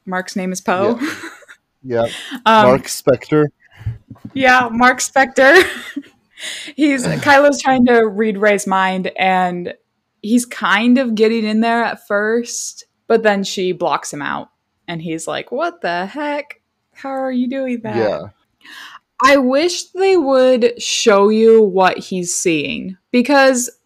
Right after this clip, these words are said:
Speaker 1: as great as their acting is, I don't think it's interesting to see, sit there and watch them stare at each other.
Speaker 2: Yeah.
Speaker 1: And I wish they would have done something where you could see what he was seeing.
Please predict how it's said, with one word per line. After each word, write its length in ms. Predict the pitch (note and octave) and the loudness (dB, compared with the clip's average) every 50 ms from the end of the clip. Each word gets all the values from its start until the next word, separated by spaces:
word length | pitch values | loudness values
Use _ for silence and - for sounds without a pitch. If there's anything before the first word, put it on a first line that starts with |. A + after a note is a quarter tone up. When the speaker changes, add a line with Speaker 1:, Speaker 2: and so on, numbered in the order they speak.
| _ _ _ _ - | _ _ _ _ 0
Speaker 1:
as 220 | B3 C4 C4 A#3 | 2 2 2 0
great 300 | A3+ A3 C#4+ D#4+ E4 E4+ | 0 2 2 4 4 4
as 140 | F#4 F#4 C4+ | 4 2 2
their 140 | C#4 C#4+ C4+ | 2 2 2
acting 460 | - - G#3+ G#3+ G#3+ - A#3+ A3+ G#3+ | 4 2 2 0 0 -2 -2 -2 -2
is, 340 | G3+ F#3+ G3 G#3+ A3 A3 - - | -2 0 0 0 0 0 -2 0
I 120 | - A3+ A#3 | 2 2 2
don't 340 | G#3 F#3+ B3 A#3+ C4 B3+ | 2 2 2 2 2 2
think 180 | B3 D4 C#4 C#4 | 0 -2 -2 -2
it's 160 | D4+ C4+ - | -2 -4 -6
interesting 640 | - G3+ G#3 G#3+ - A3+ A3+ A3+ A3 - A#3+ A#3 A3+ | -6 -8 -6 -6 -4 -4 -4 -4 -4 -6 -4 -2 -2
to 80 | A3+ G#3+ | -2 -4
see, 320 | A3 - - G#3+ G3+ - | -4 -6 -6 -6 -6 -6
sit 240 | - - - G3 - | -6 -8 -8 -6 -2
there 200 | - G#3 G3+ G3+ G3 | 0 2 2 2 2
and 120 | F#3+ F#3 | 0 0
watch 240 | F#3 F3 - - - | 0 0 0 -2 -6
them 160 | G3 F#3 F3+ | -8 -6 -6
stare 360 | - - - - E3 D#3+ E3 | -6 -6 -4 -2 0 0 0
at 140 | D#3+ D3+ - | 0 -2 -4
each 200 | C3 D3+ - - | -8 -10 -10 -10
other. 360 | D3 - - - - G3 - _ _ _ | -10 -10 -10 -10 -10 -12 -12 _ _ _
Speaker 2:
Yeah. 240 | A2+ A2 - G#3 F#3+ | -4 -2 0 0 0
Speaker 1:
And 160 | G#3 G#3 G#3 | 0 0 0
I 80 | G#3 G#3 | 2 2
wish 200 | G#3 A3 A#3+ A#3+ | 2 2 0 0
they 160 | - B3+ B3+ | 0 0 2
would 160 | B3+ B3 A#3+ | 2 2 0
have 120 | A#3 G#3+ G3 | -2 -4 0
done 220 | - G3 G3 G3 | 0 0 2 2
something 500 | G3 - - G#3 G3+ G3 - G3+ G3+ G3 F#3+ | 0 -2 -2 -2 -2 -2 -2 -4 -2 -2 -2
where 100 | F#3+ F#3 | -2 0
you 180 | F#3 F#3+ G#3 | 0 -2 -2
could 200 | G3+ - G3 F3+ | -4 -6 -8 -8
see 380 | - - - G3 F#3 F#3 F3+ E3+ | -8 -8 -6 -6 -4 -2 -2 -2
what 240 | E3+ E3+ E3 - F3 | -2 -2 -2 -4 -6
he 240 | - - E3+ D#3+ | -8 -8 -8 -6
was 240 | D#3 D#3 D3+ D#3 D#3 | -4 -6 -6 -8 -10
seeing. 600 | - - - C#3+ C#3 C#3+ - - - - F#3 F#3 | -10 -10 -10 -8 -8 -10 -10 -12 -12 -12 -12 -14